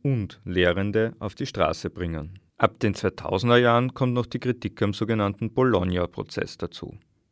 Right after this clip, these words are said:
Damit ist die europaweite Neustrukturierung sämtlicher Studien gemeint, mit deutlich weniger Wahlfreiheit und einem rigiden, verschulten Lehrkorsett.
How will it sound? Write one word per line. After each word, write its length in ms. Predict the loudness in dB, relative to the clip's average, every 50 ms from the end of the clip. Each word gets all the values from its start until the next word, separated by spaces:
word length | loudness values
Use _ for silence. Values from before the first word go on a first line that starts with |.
| _ _ _ _ -6
Damit 340 | -4 -2 0 0 -2 -2
ist 160 | -2 -4 -2 2
die 60 | 2
europaweite 640 | 2 4 2 0 -2 -2 0 2 2 2 0 -2 -6
Neustrukturierung 1000 | -4 -4 -4 -4 -6 -6 -6 -8 -8 -6 -4 -2 0 0 0 0 0 -2 -2
sämtlicher 480 | -2 -2 -4 -4 -2 -2 -4 -4 -4 -6
Studien 540 | -6 -8 -8 -6 -4 -4 -2 -2 -2 0 0
gemeint, 420 | 0 0 0 0 0 -2 -4 -10 _ _ _ _ _ _ _ _ -10
mit 160 | -8 -2 2
deutlich 340 | 2 2 2 2 -2 -6 -2
weniger 380 | 0 0 2 2 2 2 2 2
Wahlfreiheit 720 | 2 2 2 2 0 2 2 2 4 4 2 0 -2 -4 -12 _ _ _ _ _ _ _
und 120 | -4 0 0
einem 220 | 2 2 0 0
rigiden, 540 | -2 -6 -6 -4 -4 -4 -4 -4 -4 -6 -8
verschulten 680 | -8 -8 -8 -8 -6 -4 -4 -4 -4 -6 -8 -8 -8 -6
Lehrkorsett. 760 | -4 -4 -4 -4 -4 -6 -8 -10 -10 -8 -12 -12 -12 _ -20